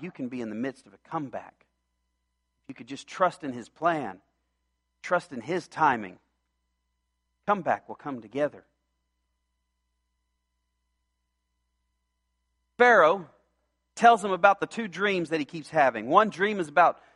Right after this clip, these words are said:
seven fat cows that get eaten by seven skinny cows. He's got another dream where he's got seven plump, uh, stalks of grain that are eaten up by, by, by seven withered stalks of grain.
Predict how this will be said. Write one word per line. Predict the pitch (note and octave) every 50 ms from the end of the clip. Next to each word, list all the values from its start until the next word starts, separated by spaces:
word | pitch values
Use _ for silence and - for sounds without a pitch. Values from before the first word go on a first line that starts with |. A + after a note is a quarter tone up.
| _ _
seven | _ - - - - B3 B3 A#3+ A3+ G3+ F3 C#3+ B2+ _ _ _ _ _ _ _ _ _ _ _ _ _ _
fat | - - C#4 C4+ C4+ - -
cows | - G3 F#3+ E3+ E3+ E3 F#3 F3+ D3+
that | F3 E3 D3+
get | G3 F#3 -
eaten | A3 A#3 A#3 - E3+ E3
by | E3+ E3
seven | D#3+ - - A3 G#3+ F#3+ F3+ E3+
skinny | E3 - - A3+ A3 G3+ F3
cows. | - - E3 C#3+ B2+ A2 G#2+ G#2+ A2 C3+
He's | F3+ F#3+ F3 D3+
got | G#3+ G3 F3+
another | - G3+ B3+ C#4 B3+
dream | F3+ F#3 G3 G#3 G3+
where | F#3 F3+
he's | F#3 F#3+ D#3+
got | - E3 C3+ -
seven | - A3+ A#3 G#3+ F3+ D#3
plump, | - - - B3+ B3 A3+ G3+ - - _ _ _ _ _ _ _ _ -
uh, | D3 D3+ D3 C3+ A#2+ G#2+ G2+ - _ _ _ _ _ -
stalks | - - B3 A3+ A3+ G3 - -
of | F3+ D#3 B2+
grain | F#3 A#3 B3+ B3 A3 G3+ F#3
that | F3+ E3+
are | F3 F3
eaten | G#3+ A3 A3+ - G3 A3
up | A3 -
by, | F#3 F3 D#3 - _ _ _ -
by, | - D#3+ D3+ C#3 - _
by | - E3 D#3+
seven | - - - A#3 A3 G#3+ G3+ F#3 F3
withered | G3+ C4 D4 G#3 G#3 D3 A#2+ - - _ _ _ _ _ _ _ _ _ _
stalks | - G#3+ F#3 - - -
of | D#3 C3+ C3
grain. | D#3 D#3 C#3 A#2+ G#2+ G2 F2+